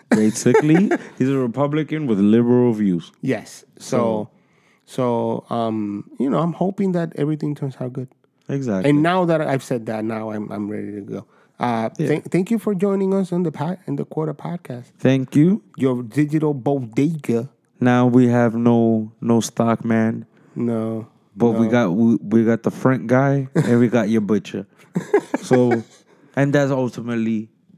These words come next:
Speaker 2: what you need. I'm not saying that we miss the stock guy, but you know.
Speaker 1: Yeah, yeah, yeah, yeah, yeah. We need him, but, but, you know,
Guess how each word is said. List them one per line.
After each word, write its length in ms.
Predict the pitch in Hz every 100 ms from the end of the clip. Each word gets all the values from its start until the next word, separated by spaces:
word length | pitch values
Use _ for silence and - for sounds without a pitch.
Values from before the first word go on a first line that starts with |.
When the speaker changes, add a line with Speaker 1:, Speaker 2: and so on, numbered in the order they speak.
| _ _ _ _
Speaker 2:
what 340 | 107 113 - 117
you 120 | 113
need. 280 | 110 107 110
I'm 140 | 120
not 160 | 120 104
saying 320 | 117 113 110
that 100 | 110
we 160 | 107
miss 280 | 110 135 147
the 120 | -
stock 320 | 113 - 107 104
guy, 180 | 117 120
but 280 | 135 139
you 60 | 139
know. 220 | 127 107 120 _ _ _ _ -
Speaker 1:
Yeah, 280 | 285 123 113
yeah, 160 | 117
yeah, 200 | 117 113
yeah, 220 | 113 110 117 -
yeah. 180 | 113 113 -
We 140 | 160
need 260 | 156 110 107
him, 160 | 113 113
but, 180 | 123 - _
but, 180 | 123 -
you 80 | 92
know, 200 | 131 160